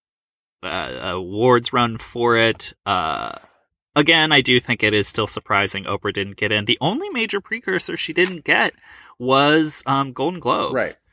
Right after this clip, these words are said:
Speaker 1: It's sag, bafta, Critics' Choice.
Speaker 2: Yep. That's true.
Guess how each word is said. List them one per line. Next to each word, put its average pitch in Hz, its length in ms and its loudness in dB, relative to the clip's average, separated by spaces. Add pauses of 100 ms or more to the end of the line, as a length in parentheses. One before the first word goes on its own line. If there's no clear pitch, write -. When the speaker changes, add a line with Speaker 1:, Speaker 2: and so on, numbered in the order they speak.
(480)
Speaker 1:
It's 107 200 -12
sag, 135 420 2
bafta, 123 460 -2
Critics' - 360 -6
Choice. 131 580 -2
Speaker 2:
Yep. 156 240 -2 (500)
That's - 200 -14
true. 196 280 -10